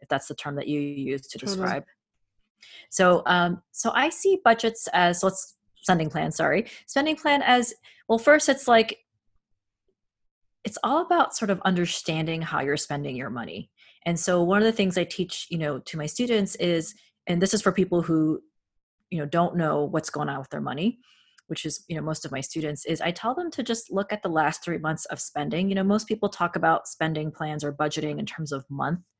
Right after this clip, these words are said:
Speaker 1: ev-, a monthly sort of system, but that doesn't work for everyone because especially if you're a practice owner or an entrepreneur, the money coming in every month is sort of erratic. Um, but I guess it's still easier to th-,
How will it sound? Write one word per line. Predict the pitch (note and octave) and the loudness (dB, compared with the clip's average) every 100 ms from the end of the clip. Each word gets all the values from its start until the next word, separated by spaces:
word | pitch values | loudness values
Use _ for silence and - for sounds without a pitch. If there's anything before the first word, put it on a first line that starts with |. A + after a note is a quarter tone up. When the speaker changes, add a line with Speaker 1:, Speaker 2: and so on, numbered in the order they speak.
| _ | _
Speaker 1:
ev-, | D#3+ D3 - | -8 -8 -4
a | D#3+ | -2
monthly | D#3 D#3+ - D#3 D#3 D3 _ _ _ _ | 0 -2 -2 -2 -2 -4 _ _ _ _
sort | - D#3 | -4 -4
of | C#3+ | -4
system, | - D3 - F#3 F#3+ | -6 -6 -2 -2 0
but | F3 | -2
that | E3 | 0
doesn't | F#3+ G#3 - | -2 -2 -2
work | D3+ D3+ | -4 -4
for | - E3 | -6 -4
everyone | F3+ F#3 F#3+ F#3+ | -2 -2 -4 -4
because | E3+ D3 D3 C#3 - | -6 -6 -8 -10 -10
especially | E3 - E3 D#3+ D3+ - - - | -10 -8 -4 -4 -6 -12 -20 -12
if | D3+ | -8
you're | - | -8
a | |
practice | - D#3+ F3 - | -4 -4 -4 -8
owner | D#3+ D#3 D3+ D3+ D#3 | -8 -6 -4 -6 -6
or | D3 | -6
an | C#3 | -6
entrepreneur, | C#3+ D3 - D3+ D3+ C#3+ C#3+ _ _ _ _ _ _ _ - | -6 -10 -10 -4 -2 -2 -4 _ _ _ _ _ _ _ -6
the | D#3+ | -4
money | D#3+ D#3+ D#3 D3+ D3+ _ _ _ _ - | -2 -2 -2 -4 -8 _ _ _ _ -6
coming | F3 D#3 | -2 -2
in | D#3 C3+ | -2 -2
every | D3+ | -2
month | D#3 D#3 D3+ | -2 -2 -4
is | |
sort | - D3+ D#3 | -6 -6 -4
of | D3 C#3+ - | -4 -4 -8
erratic. | D3+ C3+ A#2+ A3+ C#4+ - - - - _ - | -8 -2 0 0 -2 -10 -20 -20 -20 _ -6
Um, | D#3 F3 | -4 2
but | C4+ - | 2 4
I | A3+ | 4
guess | A3 G#3+ | 4 2
it's | F3 | 0
still | - F3 | 2 4
easier | F3 D#3+ D3 | 2 0 -2
to | |
th-, | D3 | -6